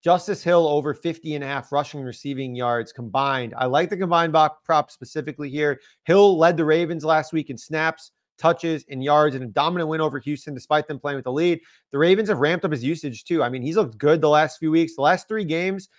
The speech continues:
he's, you know, played way more. He's had over a fifty percent routes run rate in those games. In those three games, fifty-seven, hundred twelve, seventy-seven combined yards. Now he gets the Chiefs. Chiefs are allowing over five yards per carry out of the shotgun.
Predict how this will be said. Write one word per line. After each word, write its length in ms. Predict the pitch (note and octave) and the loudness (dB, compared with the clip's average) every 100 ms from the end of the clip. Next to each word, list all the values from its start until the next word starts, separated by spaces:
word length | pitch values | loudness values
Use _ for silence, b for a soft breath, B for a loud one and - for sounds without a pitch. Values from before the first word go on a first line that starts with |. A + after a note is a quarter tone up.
| _ _ | _ _
he's, 380 | E3 D#3 A#2+ - | 0 0 0 -12
you 100 | D#3 | -6
know, 240 | D3 C3+ B2 _ _ _ | -4 -4 -6 _ _ _
played 180 | E3+ C#3 | 0 2
way 260 | C3 F3 | 2 2
more. 320 | E3 D#3+ E3+ | 2 2 4
He's 140 | E3+ C#3 | 2 0
had 140 | D3+ | 2
over 200 | D#3 D3 | 2 0
a 40 | C3 | -2
fifty 300 | F3 E3 D#3+ | -6 -6 -8
percent 300 | D3+ E3 C#3+ | -6 -8 -2
routes 260 | C#3 C#3+ | -2 -2
run 160 | C3+ C#3 | -6 -4
rate 260 | D3+ D3+ - b _ | -2 -4 -6 b _
in 80 | D3 | -2
those 180 | D3 | -2
games. 360 | G#2+ C#3+ D#3 C#3 | -2 -4 -4 -8
In 120 | E3+ | -4
those 200 | G3+ F#3 | -2 -2
three 180 | F#3+ F#3+ | -2 -2
games, 340 | D#3+ F3+ F3+ _ _ _ | 0 -2 -6 _ _ _
fifty-seven, 580 | F#3 F3+ D3+ F3 C#3+ A#2 | 0 0 0 0 0 -4
hundred 360 | C#3 E3 D#3 | -4 -4 -4
twelve, 340 | - D3+ C3+ - | 0 0 0 0
seventy-seven 560 | D3+ D3+ C3+ C#3+ C3+ | -4 -2 -2 -2 -4
combined 360 | B2 C3 B2 B2 | -6 -2 -2 2
yards. 280 | C#3+ C#3 - b _ | 2 2 -2 b _
Now 140 | D3+ | 2
he 80 | G3 | 2
gets 140 | G3+ - | 2 -4
the 100 | F3 | -8
Chiefs. 400 | G3+ D3+ - - | -2 -4 -4 -8
Chiefs 260 | F3+ D#3+ | -8 -2
are 40 | F3 | 0
allowing 260 | D#3+ D#3+ | 0 0
over 180 | D#3 C#3+ | 0 -2
five 320 | - D3+ E3 | 2 4 4
yards 220 | D#3 D#3 | 4 0
per 100 | - | -4
carry 260 | C#3 D3 D3 | -6 -2 0
out 120 | C3+ | 0
of 40 | A#2 | -2
the 60 | |
shotgun. 560 | - C#3+ C#3+ D#3 D3 | -2 0 0 -2 -4